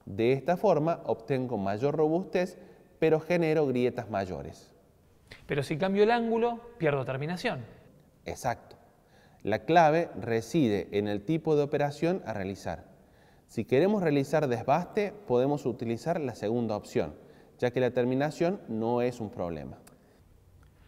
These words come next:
Speaker 2: Claro, y para realizar el acabado podría pasar a la primera herramienta, ya que tengo mucho menos material que remover.
Speaker 1: Perfecto. Los últimos dos términos de la nomenclatura hacen referencia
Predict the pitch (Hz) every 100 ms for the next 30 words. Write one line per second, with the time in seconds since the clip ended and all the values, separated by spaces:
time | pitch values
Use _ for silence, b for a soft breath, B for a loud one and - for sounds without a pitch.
0 | b b 208 143 131 127 123 123 127 -
1 | 165 156 151 165 180 180 180 131 143 135
2 | 143 143 127 135 165 139 120 123 113 110
3 | - - 139 131 139 135 143 151 147 147
4 | 143 127 131 131 135 127 127 156 - -
5 | - - _ _ _ _ - _ - 95
6 | 87 - 120 - - - B B B _
7 | - 123 123 208 226 202 151 135 160 -
8 | 202 185 135 113 104 104 104 101 95 98
9 | 95 151 190 220 226 - - 180 202 190
10 | 147 139 139 160 165 - 180 185 - -